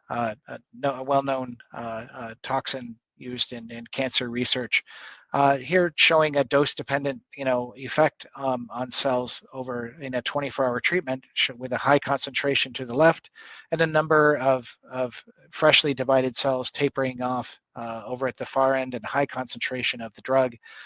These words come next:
and increasing in number, uh, to the right at low concentration. In coupling this with the high content instrumentation, uh, in this case, the C X seven laser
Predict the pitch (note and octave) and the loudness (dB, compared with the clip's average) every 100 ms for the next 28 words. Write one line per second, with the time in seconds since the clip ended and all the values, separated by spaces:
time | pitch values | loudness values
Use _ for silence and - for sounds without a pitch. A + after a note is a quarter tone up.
0 | - - C#3 D3 C#3 C3+ A#2+ C3 A#2+ A#2+ | -16 -8 -2 -2 -2 -2 -2 -2 -4 -6
1 | A#2+ B2 A#2 A#2 _ A2 A2+ - A#2 A#2+ | -4 -4 -6 -10 _ -14 -10 -10 -6 0
2 | B2 A2+ A#2+ A#2+ C3 - A2+ A2 G#2+ G#2 | 0 0 -6 -2 -4 -4 -8 -8 -8 -10
3 | G2+ - F#2+ _ _ _ _ - _ _ | -6 -8 -8 _ _ _ _ -20 _ _
4 | _ _ _ _ _ _ _ E3 D3 C3 | _ _ _ _ _ _ _ 0 0 -8
5 | _ - D#3+ E3+ D3+ D3 D3+ - C#3 - | _ 0 2 2 0 0 2 2 2 -2
6 | B2+ C3 D3 - D3 D3+ D3+ C3+ D3 D3 | -4 0 0 0 -2 0 -2 -4 -6 -6
7 | - C3+ B2 C#3+ E3+ F#3+ F#3+ G3 _ _ | -6 -6 -6 -2 0 0 -2 -10 _ _
8 | _ _ - C3 B2 A#2+ A#2 B2+ B2 C3+ | _ _ -10 -2 0 0 -4 -10 -8 -4
9 | - C#3 C3 - D3 - C#3+ A#2+ - C3+ | -4 -2 -2 -2 0 0 -2 -2 -2 -2
10 | C3+ B2+ B2+ C#3 D#3 D#3 | -6 -6 -6 -4 -4 -6